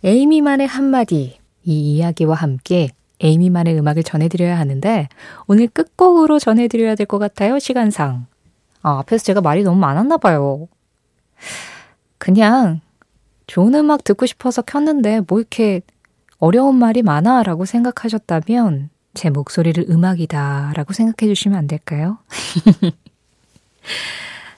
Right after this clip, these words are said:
자, 여러 가지 문제에 부딪혔을 때 그래요. 가능한 우아하고 품위 있게 해결할 수 있다면 우리는 그런 사람을 어른이라고 부를 수 있는 건지도 모르겠습니다.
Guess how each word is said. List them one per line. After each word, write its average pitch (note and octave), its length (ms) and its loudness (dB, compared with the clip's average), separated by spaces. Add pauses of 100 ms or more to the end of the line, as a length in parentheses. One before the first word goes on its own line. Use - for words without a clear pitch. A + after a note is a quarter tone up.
(160)
자, G3+ 420 0
여러 F3+ 220 4
가지 D#4 200 2
문제에 A#3 380 4
부딪혔을 G#3 580 -2
때 G#3 460 -2 (140)
그래요. E3 580 0
가능한 A3+ 560 0
우아하고 G#3 480 -2
품위 C#4+ 380 -4
있게 B3 220 -4
해결할 B3 380 -6
수 - 140 -10
있다면 D3 640 -4 (280)
우리는 D3 360 -2
그런 F3 300 -2
사람을 E3 520 -2 (360)
어른이라고 E3+ 840 -2
부를 F3+ 320 -2
수 - 180 -4
있는 E3+ 300 2
건지도 D#3+ 380 -2
모르겠습니다. C#3+ 840 -4